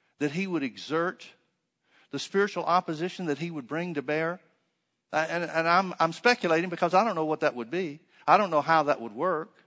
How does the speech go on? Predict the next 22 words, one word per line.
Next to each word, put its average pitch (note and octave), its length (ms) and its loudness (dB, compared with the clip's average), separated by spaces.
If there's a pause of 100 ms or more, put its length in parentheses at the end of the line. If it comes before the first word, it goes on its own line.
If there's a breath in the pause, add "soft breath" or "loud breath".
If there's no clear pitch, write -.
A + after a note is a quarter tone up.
(420)
Maybe D#3+ 140 -4
we'll D#3+ 120 0
get D#3 140 -2
a C#3 40 -10
chance D#3+ 240 -6
to B2 60 -8
see D#3 220 -4
it. C3+ 120 -4 (680 soft breath)
You C3+ 100 -8
know, B2+ 240 -6
I, B2+ 260 -2
I'm, B2+ 240 -8
I'm B2 320 -6 (120)
pretty E3 160 -4
well B2+ 320 0 (240)
convinced C3+ 380 -6
that C3 80 -10
we'll C3 140 -6
have C3 180 -4
reruns B2 420 -6
in A2+ 80 -12
heaven. B2 280 -8